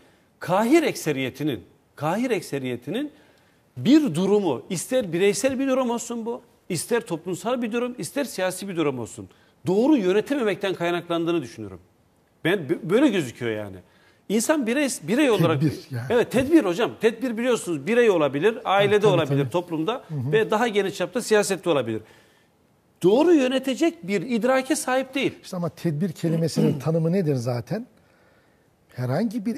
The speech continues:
Speaker 2: eylemin maksadını dikkate alarak o eylemi organize etmek,
Speaker 1: Organize
Speaker 2: örgütleme
Speaker 1: etmek.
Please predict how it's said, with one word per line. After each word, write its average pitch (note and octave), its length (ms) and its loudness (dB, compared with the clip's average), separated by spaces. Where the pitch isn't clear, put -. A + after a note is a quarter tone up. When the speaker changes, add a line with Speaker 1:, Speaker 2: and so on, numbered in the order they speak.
Speaker 2:
eylemin D#3+ 640 0
maksadını C#3+ 960 -4
dikkate D3 420 -6
alarak E3 380 -2
o B3 140 -4
eylemi D#3+ 420 -2
organize D3+ 580 0
etmek, F3+ 260 0
Speaker 1:
Organize E3+ 340 0
Speaker 2:
örgütleme F3 240 -2
Speaker 1:
etmek. E3+ 100 0